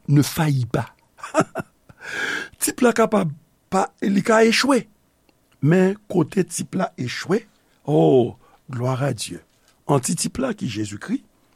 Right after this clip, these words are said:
l'a réussi. Ça fait même Adam, qui était un type de Jésus-Christ.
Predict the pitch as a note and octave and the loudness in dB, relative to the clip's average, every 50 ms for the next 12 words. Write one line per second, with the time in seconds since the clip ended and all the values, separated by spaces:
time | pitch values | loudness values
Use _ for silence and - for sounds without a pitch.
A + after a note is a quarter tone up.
0 | _ _ _ _ - C3 A2+ - - F#2+ A2 A2+ A2+ A2+ A2 - - F2 - - | _ _ _ _ -6 -6 -6 -8 -8 -10 -10 -10 -10 -10 -10 -10 -10 -10 -8 -6
1 | - F3+ - - - E3+ E3 - - - - _ - F#3+ G3+ G#3 G#3 - - G3 | -6 -6 -4 -2 -2 -2 -2 -4 -8 -16 -12 _ 0 2 2 2 0 0 0 2
2 | F#3 D3 C#3+ D3 B2 D#3 D#3+ D3+ - - _ _ _ _ - - F#3+ F3+ - - | 2 2 0 2 2 2 2 2 0 -6 _ _ _ _ -2 0 0 2 2 0
3 | - - - - B2+ - - - - - G3 - - _ - - - _ _ _ | -2 0 0 0 -2 -2 -4 -4 -2 0 0 -2 -2 _ -18 -18 -18 _ _ _
4 | _ _ _ _ _ _ _ _ _ _ _ D3 C3 D3+ C#3 A#2 A#2 - A#2+ - | _ _ _ _ _ _ _ _ _ _ _ 0 2 2 4 2 0 -4 -4 -6
5 | - - - - - A2 - | -8 -10 -12 -14 -16 -18 -18